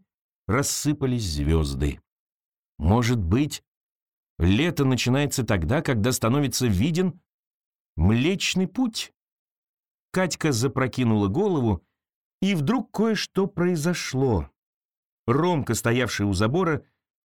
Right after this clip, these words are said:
неуклюже шагнул к ней и, опустив голову, быстро поцеловал её в щёку.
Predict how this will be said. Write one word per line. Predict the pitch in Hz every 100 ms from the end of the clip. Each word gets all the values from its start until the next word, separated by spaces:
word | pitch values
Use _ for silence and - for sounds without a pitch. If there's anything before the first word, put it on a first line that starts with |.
| -
неуклюже | 107 156 190 190 - 180 190 120 120
шагнул | - 127 120 185 233
к | 180 104
ней | 95 90
и, | - 117
опустив | 131 143 - 135
голову, | 107 208 180 131
быстро | 95 196 226 - 185
поцеловал | - 151 120 110 131 143
её | 98 127
в |
щёку. | - - 78 - 73